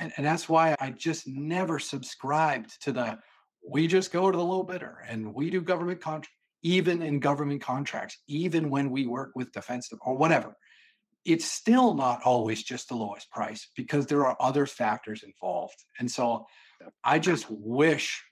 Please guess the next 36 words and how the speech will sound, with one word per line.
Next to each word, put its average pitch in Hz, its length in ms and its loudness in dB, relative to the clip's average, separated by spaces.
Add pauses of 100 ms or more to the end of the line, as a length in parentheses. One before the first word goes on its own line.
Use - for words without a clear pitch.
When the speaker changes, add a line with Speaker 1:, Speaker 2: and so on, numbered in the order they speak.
Speaker 1:
people 143 340 0
understood 127 580 -2
this 110 280 -6
in 113 120 -6
part 120 280 2
of 104 80 -6
this 107 160 -6
business 117 500 -4
world 113 300 0
in, 107 120 -6 (100)
in 110 120 -4
our 110 220 2
industry. 131 640 -2 (840)
But 127 220 4
it's, - 440 -6
"Well, 135 220 2
we've 151 240 6
always 196 460 6
done 208 180 6
it 196 160 0
this 175 260 0
way, 160 360 4
and 120 160 -2
you 123 100 -2
guys 143 320 -4
already 160 300 4
know 151 240 4
this, 143 300 0
and 113 120 -2
Chris, 139 340 -2
you 123 140 0
know 139 220 0
it 151 60 -4
in 151 120 -8
Vistage." 123 500 -12
Like, - 200 -8